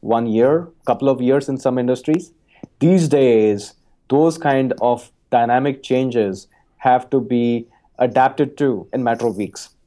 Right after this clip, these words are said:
So a sales rep has to deal with how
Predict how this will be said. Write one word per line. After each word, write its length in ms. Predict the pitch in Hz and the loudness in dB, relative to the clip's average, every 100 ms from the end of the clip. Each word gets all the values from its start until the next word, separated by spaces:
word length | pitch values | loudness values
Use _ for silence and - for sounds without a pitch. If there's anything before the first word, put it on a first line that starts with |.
| _ _ | _ _
So 340 | - 113 101 110 | -4 -2 -2 -2
a 80 | |
sales 320 | 113 139 131 139 | 0 0 0 -2
rep 180 | 127 - | -2 0
has 300 | 123 120 - | 0 0 -2
to 140 | 127 | -6
deal 260 | 107 120 117 | -2 -2 0
with 360 | 113 113 110 - _ _ | 0 0 -2 -8 _ _
how 440 | - 120 117 117 | -2 2 2 0